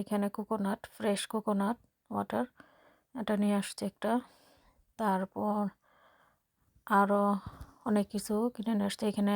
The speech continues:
আমার ফেভারিট আতা ফল, আমি আতা ফল অনেক পছন্দ করি। আজকে দেখলাম অনেক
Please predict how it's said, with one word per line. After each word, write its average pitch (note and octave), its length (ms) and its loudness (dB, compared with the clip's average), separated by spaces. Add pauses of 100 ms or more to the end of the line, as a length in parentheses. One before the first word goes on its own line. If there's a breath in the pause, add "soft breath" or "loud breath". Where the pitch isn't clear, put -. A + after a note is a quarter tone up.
(100)
আমার G3 220 0
ফেভারিট G3 320 -2 (140)
আতা G3+ 220 0
ফল, G3 300 0
আমি G3 160 0
আতা G3 180 0
ফল G3+ 160 -4
অনেক F#3+ 260 0
পছন্দ F#3+ 300 -2
করি। G3 300 -4 (640 soft breath)
আজকে - 280 -2
দেখলাম G3 340 4 (140)
অনেক G3 180 2